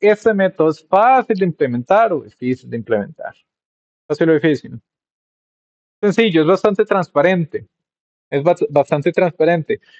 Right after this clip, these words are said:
Si lo implementáramos en una F P G A, en Verilog, ya verían por qué el, que es, que es sencillito de, de implementar. Pero bueno, completamos el ejercicio de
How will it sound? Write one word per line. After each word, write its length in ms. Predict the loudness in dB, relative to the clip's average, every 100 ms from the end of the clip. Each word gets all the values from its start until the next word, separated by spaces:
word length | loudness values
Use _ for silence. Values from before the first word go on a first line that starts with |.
| _
Si 280 | 0 2
lo 80 | 2
implementáramos 680 | 2 2 0 2 2 2 0
en 120 | -2
una 180 | 0 0
F 140 | 0 -2
P 200 | 0 2
G 100 | 4
A, 200 | 4 2
en 100 | 2
Verilog, 400 | 2 2 0 2
ya 140 | 4
verían 340 | 4 4 0
por 200 | -2 -6
qué 420 | 0 2 2 0 -8 _ _ _ _ _ _ _ -8
el, 400 | -4 -2 -2 -6 _ _ _ _ _ _
que 240 | 2 4
es, 140 | 2 0 -2 -4 -10 -20 -20 _ _ 0
que 140 | 0
es 80 | 2
sencillito 640 | 0 0 0 0 2 0
de, 460 | 2 0 0 -6 _
de 180 | -6 -2
implementar. 640 | -2 -2 -2 -2 -2 -4
Pero 180 | 0 2
bueno, 300 | 2 0 -4 _ _ _ _ -2
completamos 920 | 0 2 0 0 0 0 0 -4 -6
el 360 | 0 2 2 0
ejercicio 880 | 0 0 2 -2 -4 -4 -4 -2 -2
de 680 | 0 0 2 2 2 0 -4